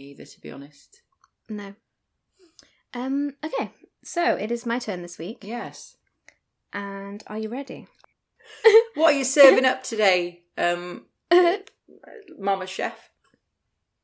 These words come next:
Speaker 2: Ooh.
Speaker 1: <laughs>
Speaker 2: Oh, that reminds me. Sorry, this is another sidebar. Today, um,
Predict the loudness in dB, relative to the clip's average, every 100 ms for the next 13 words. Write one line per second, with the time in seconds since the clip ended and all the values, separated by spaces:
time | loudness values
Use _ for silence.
0 | -6 -4 0 0 -2 -2 4 6 4 -2
1 | -20 _ _ -20 -20 _ _ -20 _ _
2 | _ _ _ _ 6 6 6 4 4 -2
3 | -2 -6 -4 -2 -2 -4 -10 -8 -6 -8
4 | -6 -8 -4 -6 -6 -8 -2 0 0 -2
5 | -8 -8 -6 -6 -8